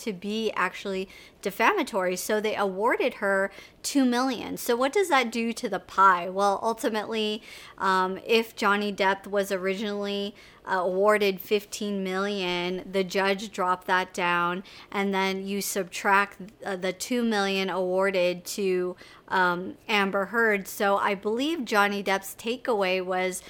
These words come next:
circa around ten million. But I will promise you, um, a lot of people don't know this, but Amber Heard and Johnny Depp have been fighting in the courts for some time prior to this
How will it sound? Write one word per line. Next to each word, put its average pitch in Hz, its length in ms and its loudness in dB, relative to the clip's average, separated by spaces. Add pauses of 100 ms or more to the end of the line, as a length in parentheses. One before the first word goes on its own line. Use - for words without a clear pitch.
(160)
circa 277 520 -2
around 190 480 2
ten 190 300 -6
million. 196 440 -2
But 185 180 0
I 208 160 2
will 247 280 0
promise 320 600 2
you, 190 420 -2 (340)
um, 196 240 2
a 208 160 2
lot 240 200 4
of 415 60 -4
people 415 240 -2
don't 277 220 0
know 285 180 -2
this, 208 320 0
but 214 200 0
Amber 311 380 0
Heard 277 320 2
and 220 200 0
Johnny 226 320 2
Depp 202 300 0
have 247 200 0
been 392 180 0
fighting 202 720 2
in 208 160 -4
the 190 100 -2
courts 240 460 -2
for 208 200 -6
some 254 320 0
time 262 400 2
prior 214 380 0
to 214 180 -10
this 202 300 -6